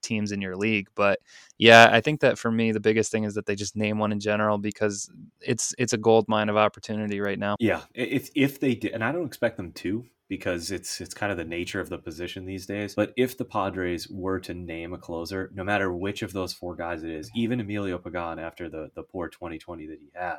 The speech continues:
Speaker 2: I would be all in on that player. He would be on a lot of my teams, because I do expect the Padres to be in the, towards the top of the league, top five in save opportunities. And if it's Pomeranz with that strikeout potential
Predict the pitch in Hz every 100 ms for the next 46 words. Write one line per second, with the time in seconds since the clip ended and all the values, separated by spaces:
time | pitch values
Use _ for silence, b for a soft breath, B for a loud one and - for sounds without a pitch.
0 | - 98 95 80 85 85 90 92 95 87
1 | 80 80 78 73 80 73 73 85 78 82
2 | 82 76 80 87 87 87 87 85 80 76
3 | - 95 85 80 - - 90 90 104 92
4 | - 87 - 90 87 80 80 - - 82
5 | 78 _ 101 95 95 - - 139 117 104
6 | - 104 92 90 85 80 73 - 113 -
7 | - - 95 85 73 - - 85 80 -
8 | 82 80 - 85 78 71 87 76 76 73
9 | - 101 87 - - - - 95 87 80
10 | 73 71 78 - 78 - - - 95 92
11 | 92 85 82 - 85 78 82 80